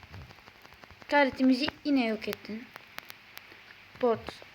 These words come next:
cezasını çekeceksin. Cezasını çekeceksin bot. Ben herkese ceza veririm. Yargı dağıtacağız. Az sonra devam edeceğiz arkadaşlar. Peynir'le oynayacağız.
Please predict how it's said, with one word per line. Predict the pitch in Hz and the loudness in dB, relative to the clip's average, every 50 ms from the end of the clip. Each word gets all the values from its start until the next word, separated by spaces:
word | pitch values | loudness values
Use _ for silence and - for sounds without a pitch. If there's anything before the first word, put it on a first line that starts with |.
| - - | -20 -12
cezasını | - - - - 214 214 208 - 220 226 240 233 | -8 -8 -6 -4 -4 -6 -6 -8 -10 -10 -10 -8
çekeceksin. | 226 226 208 208 - - 226 220 220 - - 196 190 - - - - - - - - - - - - - - - | -6 -6 -8 -6 -4 -6 -6 -4 -6 -10 -12 -14 -14 -16 -20 -20 -20 -20 -20 -20 -20 -20 -20 -20 -20 -20 -16 -8
Cezasını | - 233 226 220 226 220 214 - - 262 294 285 | -4 -2 -2 0 -2 -2 -2 -2 -2 -4 -2 -2
çekeceksin | - 247 226 220 - - 254 247 - 240 220 202 190 | -2 -4 -4 -4 -2 0 0 0 0 -2 -6 -4 -6
bot. | - 180 - - - _ _ _ _ _ _ _ _ _ _ _ _ _ _ _ _ _ _ _ - | -6 -10 -10 -16 -20 _ _ _ _ _ _ _ _ _ _ _ _ _ _ _ _ _ _ _ -14
Ben | - 233 | -8 -4
herkese | 269 277 262 - 226 226 285 269 | -4 -4 -2 -2 -2 -2 -2 0
ceza | 226 240 220 196 226 233 220 | 2 2 2 2 2 2 2
veririm. | 208 202 190 175 175 180 170 170 - _ _ _ _ _ _ _ _ _ _ - _ _ _ _ - | 2 0 -2 -4 -8 -12 -14 -16 -18 _ _ _ _ _ _ _ _ _ _ -20 _ _ _ _ -8
Yargı | - 208 208 208 208 - 262 220 | -4 -4 -4 -2 -2 -2 -2 0
dağıtacağız. | 240 214 196 - - - - 185 180 - - 349 359 359 349 349 330 330 339 330 320 320 311 302 285 262 277 285 - - - - - - - - - - - - - - - | 0 -2 -2 -4 -8 -12 -14 -12 -12 -12 -10 -8 -6 -4 -4 -4 -4 -4 -2 -4 -4 -6 -6 -10 -10 -12 -12 -12 -14 -16 -18 -20 -20 -20 -20 -20 -20 -20 -20 -20 -16 -10 -8
Az | 233 226 | -8 -6
sonra | - - 262 262 262 269 - - - - | -4 -2 2 2 2 2 0 -4 -10 -10
devam | 254 220 226 226 240 254 254 247 | -4 -2 -2 0 0 0 0 0
edeceğiz | 220 - - 202 202 | -2 -4 -6 -4 -4
arkadaşlar. | 196 196 - 196 190 - - 196 | -4 -4 -4 -6 -6 -6 -8 -8
Peynir'le | - - 247 226 220 214 190 196 | -6 -4 -4 -2 -2 -2 -2 -4
oynayacağız. | 190 190 185 185 180 - 220 226 - - - | -4 -6 -6 -6 -4 -4 -4 -4 -6 -12 -18